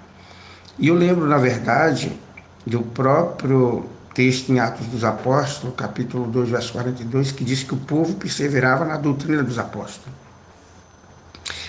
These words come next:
Perseverava no partir do pão, perseverava na comunhão.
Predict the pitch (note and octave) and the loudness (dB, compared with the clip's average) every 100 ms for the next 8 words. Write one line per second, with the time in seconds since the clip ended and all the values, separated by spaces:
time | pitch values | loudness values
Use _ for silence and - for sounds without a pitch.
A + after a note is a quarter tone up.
0 | - - C3 - C3 B2 B2 C3+ C#3 C#3 | -14 -2 0 2 2 4 4 4 4 2
1 | C#3 - - - B2+ B2 - A#2 G#2 - | 2 -4 -6 -4 -2 -4 -4 -4 -4 -6
2 | - - - B2+ - C#3 C3 B2 B2 C3+ | -12 -20 -12 -8 -4 0 2 2 4 4
3 | C#3 C#3 - - - - - A#2+ B2+ A#2+ | 4 0 -6 -12 -14 -6 0 2 4 2
4 | G#2 - - - - D#3+ D#3 C#3+ C3 A#2 | 0 -4 -12 -6 0 2 4 6 6 6
5 | G#2 | 2